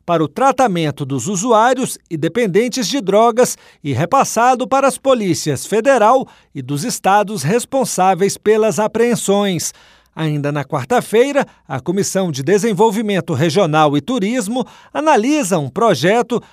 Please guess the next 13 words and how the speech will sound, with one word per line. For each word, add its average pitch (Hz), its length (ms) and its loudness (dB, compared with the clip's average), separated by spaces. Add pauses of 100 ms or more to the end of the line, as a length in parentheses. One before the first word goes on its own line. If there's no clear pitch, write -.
que 226 140 -6
reduz 202 640 0
os 156 160 -2
impostos 208 720 -2 (240)
para 151 160 0
os 147 100 -4
consumidores 170 840 -2
de 120 160 -2
energia, 202 720 0 (260)
água, 233 480 0 (100)
esgoto 214 680 2 (180)
e 143 120 -8
telefonia 247 880 2